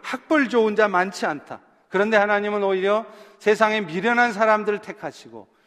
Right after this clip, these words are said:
그래서 지혜 있는 사람들 부끄럽게 하고 약한 것들을 택해서 강한 것들을 부끄럽게 하시고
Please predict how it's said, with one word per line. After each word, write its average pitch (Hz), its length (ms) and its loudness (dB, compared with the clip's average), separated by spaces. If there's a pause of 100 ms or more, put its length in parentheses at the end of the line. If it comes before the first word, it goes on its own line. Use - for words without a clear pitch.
(260)
그래서 226 380 2
지혜 226 280 -2
있는 240 240 -4
사람들 220 480 0
부끄럽게 202 480 -2
하고 180 380 -6 (260)
약한 240 460 4
것들을 233 400 -2
택해서 220 640 -4 (220)
강한 277 420 2
것들을 247 400 -2
부끄럽게 190 520 -4
하시고 143 440 -6